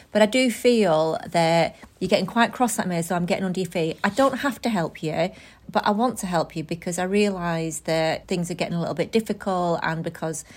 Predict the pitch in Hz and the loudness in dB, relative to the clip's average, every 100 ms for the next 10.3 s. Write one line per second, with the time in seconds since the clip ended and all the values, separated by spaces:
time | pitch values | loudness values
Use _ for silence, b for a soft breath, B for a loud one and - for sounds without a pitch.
0 | b b 170 165 147 214 220 214 208 202 | b b -2 -2 0 4 6 6 4 2
1 | 202 B B - 247 254 269 262 - - | -2 B B -2 0 2 2 0 -8 -10
2 | 254 240 240 233 220 - - - 214 214 | -2 0 2 0 -2 -8 -20 -8 -2 -2
3 | - 214 - - 233 233 220 - 151 151 | -4 -8 -8 -2 -2 -2 -6 -2 -2 -2
4 | 151 151 - 147 160 - - - 180 185 | -2 -4 -6 -8 -8 -10 -8 -6 -2 -4
5 | 190 190 196 - 196 185 185 185 185 190 | -4 -6 -6 -6 -10 -8 -6 -4 -6 -4
6 | 196 - 190 185 202 - - - 170 B | -8 -8 -4 0 0 -2 -6 -6 -8 B
7 | B B 196 180 180 - 185 175 226 190 | B B -6 0 -2 -2 -2 0 0 -2
8 | 160 196 233 269 254 220 - 226 185 - | -4 -4 -4 -4 -4 -6 -2 0 0 -2
9 | 156 b b - 165 151 175 165 - 175 | -6 b b -8 -6 -4 -6 -6 -6 -4
10 | 190 165 | -2 -2